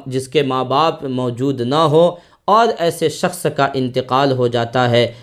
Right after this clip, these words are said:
اور جس کی اولاد بھی نہیں ہے، تو نہ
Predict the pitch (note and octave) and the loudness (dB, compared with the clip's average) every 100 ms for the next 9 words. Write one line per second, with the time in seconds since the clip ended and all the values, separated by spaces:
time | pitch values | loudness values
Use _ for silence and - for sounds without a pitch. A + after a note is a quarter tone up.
0 | - B2 B2 B2+ - D3 C#3 C#3+ D#3+ G#3+ | -6 -4 -4 -6 -4 -4 0 2 4 2
1 | G3 G3+ F#3+ D#3+ C#3+ C3 A#2 G#2 - _ | 2 2 2 2 0 -2 -2 -6 -12 _
2 | _ _ _ _ _ _ _ F3 E3 - | _ _ _ _ _ _ _ 4 4 2
3 | - - B2 | -10 -6 -2